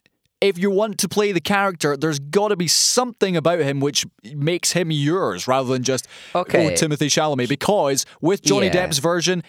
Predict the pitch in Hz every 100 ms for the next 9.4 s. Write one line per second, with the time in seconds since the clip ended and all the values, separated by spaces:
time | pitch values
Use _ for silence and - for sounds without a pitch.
0 | _ 175 208 180 127 180 175 160 165 151
1 | 143 131 147 139 117 95 95 135 151 -
2 | - 277 269 240 196 175 170 147 143 147
3 | - 135 120 143 143 123 - - 135 127
4 | 120 120 151 147 131 123 143 135 127 123
5 | 117 156 185 185 - - - 120 156 190
6 | 170 151 156 151 - 147 135 185 180 143
7 | 196 208 139 127 - 127 135 117 127 -
8 | 151 139 165 135 - - 143 143 135 123
9 | - 202 110 107